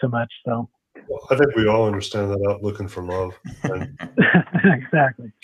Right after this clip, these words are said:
Speaker 2: we, we've all been young, <laughs> you know.
Speaker 1: But, you know, I'll, I'll recount a little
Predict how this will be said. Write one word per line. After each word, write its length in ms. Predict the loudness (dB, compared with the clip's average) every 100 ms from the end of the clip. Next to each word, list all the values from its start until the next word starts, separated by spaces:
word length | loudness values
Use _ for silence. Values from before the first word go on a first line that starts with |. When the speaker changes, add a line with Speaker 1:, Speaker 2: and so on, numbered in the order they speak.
| -20 -20 _ _ _ _ _ _ _ _ _ -20 -20 -4
Speaker 2:
we, 240 | 2 2 2 -4 -2 2
we've 180 | 4
all 200 | 6 6 6
been 240 | 4 4
young, 340 | 4 4 2 -4 -10 -12
<laughs> 220 | -10 -10
you 100 | -6 -2
know. 460 | -2 0 -2 -2 -2 4
Speaker 1:
But, 240 | 6 8 10
you 60 |
know, 240 | 10 8 6 _ _ _ _ _ _ _ _ _ _
I'll, 200 | 0 2
I'll 120 | 4 4
recount 460 | 4 2 2 4
a 60 | 2
little 260 | 2 -4